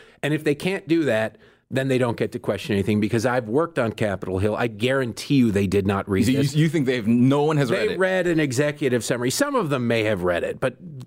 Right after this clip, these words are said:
Speaker 1: the vast majority, Mike Lee, I imagine he doesn't do much besides sit there and read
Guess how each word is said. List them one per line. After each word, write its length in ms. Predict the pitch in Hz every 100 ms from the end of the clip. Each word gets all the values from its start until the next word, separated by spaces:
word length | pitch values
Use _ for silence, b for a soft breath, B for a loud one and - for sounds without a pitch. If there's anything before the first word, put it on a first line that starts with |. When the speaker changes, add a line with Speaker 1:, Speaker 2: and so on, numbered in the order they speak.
| -
Speaker 1:
the 180 | 139 151
vast 380 | 151 170 165 -
majority, 280 | 139 151 170
Mike 180 | 180
Lee, 220 | 151 156 143
I 100 | 127
imagine 480 | 120 123 120 113
he 140 | 113 110
doesn't 340 | 107 104 90
do 240 | 101 104 101
much 400 | 101 104 - -
besides 400 | 98 101 98 101
sit 240 | - 107
there 180 | 113 110
and 120 | 113
read 240 | 120 135